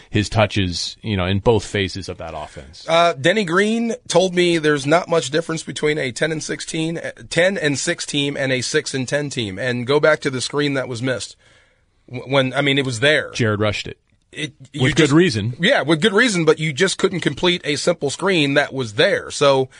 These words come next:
Speaker 2: if you do, big play, probably changes the game. Maybe even scores. That's Todd Gurley, one of the best. Uh, but if you don't, it's incomplete. You wind up punting it, bu-, punting the ball back to them. So there's not that much different. It's just, can you make those little plays when they're there?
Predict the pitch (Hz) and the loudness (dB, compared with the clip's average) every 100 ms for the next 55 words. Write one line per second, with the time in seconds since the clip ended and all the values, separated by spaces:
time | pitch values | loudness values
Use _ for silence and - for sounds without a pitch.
0 | - - - _ 160 165 175 165 147 196 | -20 -20 -20 _ 0 0 0 0 4 4
1 | 240 - 107 160 147 156 143 95 - 151 | 2 -2 0 0 2 2 2 0 -4 0
2 | 165 170 165 - 151 143 127 127 139 101 | 2 0 -2 0 0 0 -4 0 0 -2
3 | - _ - 160 208 202 175 160 - 185 | -8 _ -2 0 2 2 0 -2 0 0
4 | 120 87 139 - 160 156 147 156 110 85 | 0 -2 -4 0 2 2 2 2 2 -4
5 | _ _ - 127 131 123 143 - - - | _ _ -6 -4 -2 0 0 0 -10 -20
6 | - - 139 131 127 143 - 151 156 143 | -20 -6 0 0 2 2 2 -2 -2 0
7 | 156 202 214 147 165 160 143 160 185 - | 2 2 0 -2 0 2 0 0 -2 -2
8 | 147 156 156 151 127 160 160 147 139 151 | 0 4 4 4 0 0 -2 -2 -2 -4
9 | 117 170 165 147 147 135 139 135 131 131 | -2 -2 0 2 2 4 2 0 -2 -2
10 | 98 78 123 120 _ _ - 139 123 147 | -2 -2 -2 -2 _ _ -6 -2 2 2
11 | 196 - 175 175 160 139 139 - 127 117 | 2 2 2 4 0 2 2 2 0 -2
12 | 120 156 147 - _ _ - 156 180 170 | -2 0 0 -2 _ _ 0 2 2 4
13 | 165 160 151 123 147 139 143 139 131 131 | 2 6 4 4 0 0 2 2 2 0
14 | 117 113 107 - | 2 0 -2 -4